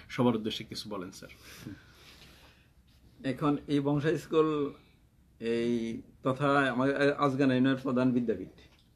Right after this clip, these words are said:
Speaker 2: এই প্রধান বিদ্যাপীঠ থেকে যদি মেধা বেরিয়ে আসে, অর্থাৎ ভালো জ্ঞানী বেরিয়ে আসে, তবে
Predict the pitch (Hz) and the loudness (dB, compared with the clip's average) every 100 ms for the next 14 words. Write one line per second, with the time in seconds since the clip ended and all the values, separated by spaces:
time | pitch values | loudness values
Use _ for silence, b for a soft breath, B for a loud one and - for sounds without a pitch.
0 | _ _ 120 120 123 131 135 135 139 135 | _ _ -2 0 2 2 4 2 2 2
1 | 131 123 123 135 127 135 131 123 120 113 | 2 2 -2 -2 0 2 2 2 2 0
2 | 113 120 120 123 107 107 117 131 123 117 | -2 0 2 0 -2 0 4 4 2 0
3 | 113 117 117 101 113 123 123 127 117 117 | -2 -2 -6 -4 0 2 4 4 4 2
4 | 127 127 120 127 | -2 -4 -2 -2